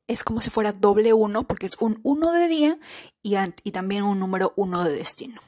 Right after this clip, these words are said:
Es como que si alguien naciera el día de hoy, va a ser uno de día,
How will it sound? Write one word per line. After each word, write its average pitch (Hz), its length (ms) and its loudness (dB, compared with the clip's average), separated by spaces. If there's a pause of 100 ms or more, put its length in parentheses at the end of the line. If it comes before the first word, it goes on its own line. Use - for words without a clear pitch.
(380)
Es 208 100 -8
como 247 200 0
que 220 80 2
si - 220 2
alguien 233 380 -2
naciera 190 520 0
el 170 100 -4
día 175 240 0
de 156 160 -2
hoy, 214 300 -2 (680)
va 196 40 6
a 196 80 2
ser - 320 0
uno 330 240 2
de 359 160 4
día, 359 260 4